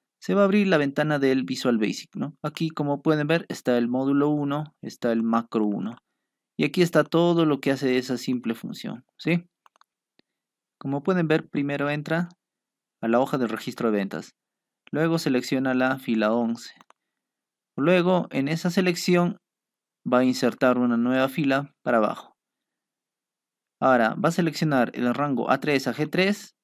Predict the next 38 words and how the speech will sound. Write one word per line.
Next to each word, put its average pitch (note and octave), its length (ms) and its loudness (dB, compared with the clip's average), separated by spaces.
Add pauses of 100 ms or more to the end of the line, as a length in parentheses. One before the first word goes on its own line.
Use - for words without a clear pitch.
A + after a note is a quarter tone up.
(240)
lo A2 140 -4
va A#2 120 2
a C3 60 -14
copiar. F3 540 0 (840)
Una C#3+ 180 0
vez D3+ 160 0
copiado, D3 420 4
se - 100 -6
va C3 80 2
a C3 40 4
dirigir C#3 380 0
a A#2 60 6
la A2+ 140 2
celda D3+ 420 4
once. E3 500 -2 (840)
En B2+ 160 2
esa C#3+ 260 0
celda D#3 320 6
once C#3+ 300 2
va B2 200 4
a - 20 4
hacer C3+ 340 2
un C#3+ 160 -4
procedimiento D3 640 0
que - 80 -2
es A#2+ 140 0
el A#2+ 120 0
pegado B2 380 2
especial, D#3 640 0 (580)
en C3 120 2
el C3 120 2
cual C3 200 6
solamente C#3+ 420 0
va C3 200 6
a C3 100 -2
pegar A#2 300 2
los A2+ 160 -2
valores C#3 520 0